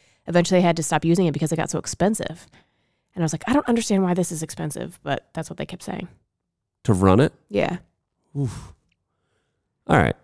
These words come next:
Speaker 2: Anyway. All right. So
Speaker 1: Too
Speaker 2: what,
Speaker 1: dark.
Speaker 2: what do you
Speaker 1: Sorry.
Speaker 2: got? What do you got on your, uh, what, what's, <laughs> what's
Speaker 1: Um,
Speaker 2: your playlist?
Speaker 1: my playlist. Okay. Um, so I would say I have a pretty varied taste in music. I like a lot of, a little bit of everything.
Speaker 2: Okay.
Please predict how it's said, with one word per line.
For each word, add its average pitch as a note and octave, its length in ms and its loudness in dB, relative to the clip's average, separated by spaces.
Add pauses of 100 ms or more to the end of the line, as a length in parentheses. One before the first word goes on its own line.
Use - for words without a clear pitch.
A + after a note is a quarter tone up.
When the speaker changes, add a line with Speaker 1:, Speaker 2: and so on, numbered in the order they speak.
Speaker 2:
Anyway. B2 480 6
All D3+ 80 8
right. B2+ 160 6
So - 120 6
Speaker 1:
Too G3 40 10
Speaker 2:
what, G3 60 8
Speaker 1:
dark. - 380 0
Speaker 2:
what E3+ 140 6
do F#3 40 6
you E3 60 8
Speaker 1:
Sorry. - 220 6
Speaker 2:
got? - 80 -6
What D3 100 8
do D3 40 8
you C#3 60 8
got B2 160 8
on A#2 120 8
your, A2 260 10
uh, G2+ 300 8 (120)
what, B2+ 240 6
what's, C3+ 300 4
<laughs> - 0 -
what's A#2 100 8 (400)
Speaker 1:
Um, F4 60 10
Speaker 2:
your E4+ 120 8
playlist? A2 400 6
Speaker 1:
my A#3+ 140 8
playlist. C#3+ 260 -6
Okay. B3+ 300 2 (400)
Um, B3 540 8 (1040)
so D#4+ 160 2
I D#4 100 8
would A4+ 160 4
say A#4+ 60 4
I F#4 120 8
have C#4+ 120 4
a A#3 60 4
pretty A#3 200 4
varied G#3 500 4 (540)
taste B3+ 380 0
in A3 100 4
music. A3 420 4 (200)
I G#3+ 60 4
like G#3+ 140 6
a G#3 60 4
lot F#3+ 200 6
of, F#3 180 -4 (100)
a G#3+ 80 2
little A3 140 8
bit G#3 100 6
of F#3+ 80 4
everything. C4 420 4 (200)
Speaker 2:
Okay. - 240 4